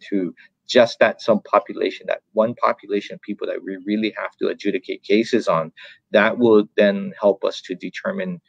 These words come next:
really how long we're looking at. The, you know, I, I'll, I'll tell you that, um, unemployment is only part of the story,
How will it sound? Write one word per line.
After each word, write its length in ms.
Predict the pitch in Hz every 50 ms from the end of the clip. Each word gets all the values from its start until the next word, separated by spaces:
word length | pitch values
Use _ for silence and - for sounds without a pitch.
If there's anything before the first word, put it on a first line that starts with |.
| _ _ _
really 260 | 104 101 104 98 95 -
how 100 | 95 95
long 360 | 98 98 92 92 92 95 95
we're 260 | 90 92 90 90 90 87
looking 380 | 87 90 - - - 95 90 90
at. 220 | - - - - _ _ _ - - - - _ _ _ _ _ -
The, 120 | 110 101 - _ _ _ _ -
you 100 | 120 117
know, 160 | 110 104 104
I, 120 | 107 104
I'll, 280 | - - 90 113 113 -
I'll 80 | - 117
tell 220 | - - 139 139
you 140 | 139 131 120
that, 260 | 104 98 87 82 - _ _ _ _ _ _ -
um, 220 | 98 87 - - _ _ _ _ _ _ -
unemployment 560 | 123 143 147 151 - 165 139 139 127 110 104
is 180 | 95 95 90
only 220 | - 92 92 98 95
part 280 | 92 - - 92 92
of 120 | 90 82 -
the 60 | -
story, 480 | - - - - 87 - - - - _